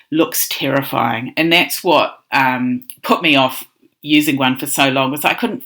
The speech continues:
find the information and I didn't know anyone who used one to actually say, "No, they're not terrifying," and, um,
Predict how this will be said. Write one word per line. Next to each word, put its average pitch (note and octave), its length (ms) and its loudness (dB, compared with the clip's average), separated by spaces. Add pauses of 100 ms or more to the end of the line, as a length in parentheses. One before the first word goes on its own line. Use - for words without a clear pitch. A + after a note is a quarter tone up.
find D3 400 2
the C3 180 -2
information B2+ 800 -2 (380)
and C#3 160 2
I C3 100 4
didn't C3 400 -4
know C3+ 540 0
anyone B2+ 360 0
who B2+ 120 -4
used B2+ 360 -2
one G2+ 220 -2
to - 180 -4
actually - 240 -2
say, B2 440 0 (640)
"No, C3 180 2
they're A#2 140 0
not A#2 240 0
terrifying," G#2 760 -2
and, A2 340 -4 (440)
um, A2+ 340 4